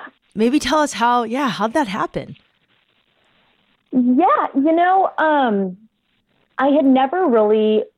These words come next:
Speaker 1: when I set out, you know, my blog has been, my Dishing Up the Dirt website has been around for, gosh, almost nine years now. Um, and I never had this end goal of, of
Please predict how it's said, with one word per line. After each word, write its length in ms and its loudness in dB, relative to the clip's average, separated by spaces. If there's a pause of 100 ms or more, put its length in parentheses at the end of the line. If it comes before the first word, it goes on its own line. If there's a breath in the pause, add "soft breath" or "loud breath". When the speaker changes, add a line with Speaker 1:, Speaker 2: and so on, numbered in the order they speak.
(180)
Speaker 1:
when 180 0
I 160 -2 (340)
set 160 0
out, 220 0
you 80 -4
know, 60 0
my 140 0
blog 460 -2
has 120 -2
been, 540 -4
my 120 -2
Dishing 260 -4
Up 100 -6
the 60 0
Dirt 480 0
website 520 -2
has 120 -6 (100)
been 360 -2 (640)
around 580 -2
for, 460 -2 (300)
gosh, 300 -4 (100)
almost 420 -2
nine 300 -2
years 360 -2
now. 500 -2
Um, 540 -4 (520)
and 120 0
I 100 0
never 260 2 (100)
had 320 -2
this 140 -2 (120)
end 260 -4
goal 260 2
of, 160 -2 (100)
of 160 -6